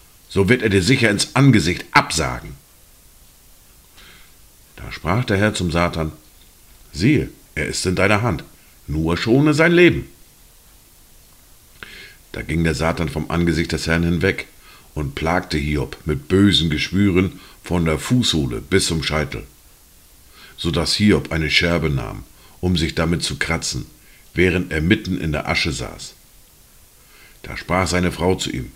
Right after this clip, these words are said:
Hältst du immer noch fest an deiner Tadellosigkeit?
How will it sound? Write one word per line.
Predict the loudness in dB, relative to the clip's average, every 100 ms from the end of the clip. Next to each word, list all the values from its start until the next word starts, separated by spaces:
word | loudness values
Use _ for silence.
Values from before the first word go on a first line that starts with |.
| -20 -20 -20 -20 -20 2
Hältst | 4 6 4
du | 0 6
immer | 8 10
noch | 8 6
fest | 4 2 2
an | 4
deiner | 4 4
Tadellosigkeit? | 4 4 6 6 4 4 4 4